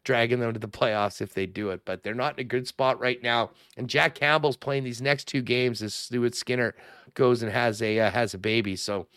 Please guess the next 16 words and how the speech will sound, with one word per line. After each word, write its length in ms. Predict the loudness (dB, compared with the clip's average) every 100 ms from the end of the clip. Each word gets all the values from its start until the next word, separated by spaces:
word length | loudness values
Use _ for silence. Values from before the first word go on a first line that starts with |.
| -20 -20 -20 _ _
um, 240 | -2 -2 -2
lots 380 | 2 4 4 4
of 80 | 2
pressure 460 | 4 4 4 2
on 160 | 2 4
Jack 240 | 4 2
Campbell 360 | 2 2 2 0
has 80 | -2
been 180 | -6
such 240 | 0 0 0
a 40 |
disappointment 720 | -4 -4 -4 -4 -4 -4 -6
so 200 | -4 -4
far 360 | 0 2 4 2 0
this 240 | -4 -4
season. 400 | -4 -4 -6 -10